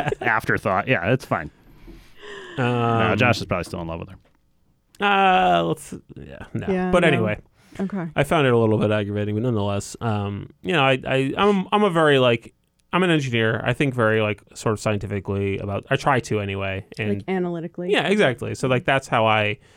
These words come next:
Speaker 2: I'm like, "Yeah, I will take the thing that works for the most amount of people that has the most amount of research that we understand the best." So, um, yeah.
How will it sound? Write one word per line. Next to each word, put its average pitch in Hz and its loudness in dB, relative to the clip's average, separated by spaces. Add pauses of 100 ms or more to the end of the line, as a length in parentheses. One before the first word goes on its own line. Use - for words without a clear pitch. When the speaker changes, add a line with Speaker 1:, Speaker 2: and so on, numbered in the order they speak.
(280)
Speaker 2:
I'm 135 2
like, 135 2
"Yeah, 160 2
I 139 4
will 156 4
take 147 -2
the 147 0
thing 135 0
that 127 0
works 120 -4
for - -4
the 127 0
most 120 0
amount 127 0
of 120 -2
people 123 -2
that 113 -2
has 113 2
the 110 0
most 120 0
amount 120 0
of 117 -6
research 120 0
that 117 -2
we 117 -2
understand 117 0
the 113 0
best." 104 -6
So, 98 -4 (500)
um, 98 -2
yeah. 185 2